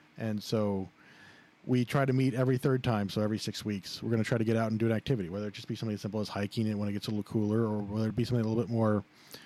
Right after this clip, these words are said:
um, you know, we're talking about doing some go-karting. We'll, we'll see what, uh, what happens here, but we're gonna try to get some,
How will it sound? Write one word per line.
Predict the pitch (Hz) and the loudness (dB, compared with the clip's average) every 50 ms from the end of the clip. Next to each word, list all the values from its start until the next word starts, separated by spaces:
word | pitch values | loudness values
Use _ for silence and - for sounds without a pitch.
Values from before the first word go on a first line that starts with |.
| - - - - - _ _ - | -20 -20 -20 -20 -20 _ _ -6
um, | - 95 90 90 85 82 78 71 - _ _ - _ _ | -4 -4 -2 -2 -4 -6 -8 -12 -14 _ _ -20 _ _
you | 139 123 | 2 4
know, | 110 104 104 101 | 4 4 2 2
we're | 110 135 135 | 2 2 2
talking | 131 - 151 143 139 | 4 4 2 4 4
about | 139 135 127 120 | 2 2 2 2
doing | 123 139 131 | 2 4 4
some | 117 123 120 | 4 4 4
go-karting. | 117 127 120 - - 98 95 | 4 4 4 4 4 2 4
We'll, | 101 117 127 - | 4 2 2 4
we'll | 139 151 143 | 4 2 2
see | - - 185 | 4 4 4
what, | 165 147 139 120 | 6 6 6 6
uh, | 120 113 110 101 - - | 4 4 4 2 0 0
what | 123 131 123 | 0 2 4
happens | 131 123 110 - 120 107 - | 4 2 4 2 0 2 2
here, | 117 107 107 | 2 2 2
but | 113 113 113 110 - _ - - - - - - - - - | 2 2 2 0 0 _ -20 -20 -20 -20 -20 -20 -20 -20 0
we're | - 143 | 2 4
gonna | 156 147 | 4 6
try | 131 165 147 | 4 4 4
to | 139 | 4
get | 139 131 | 4 4
some, | - 147 135 127 123 117 107 | 4 2 4 4 2 0 -2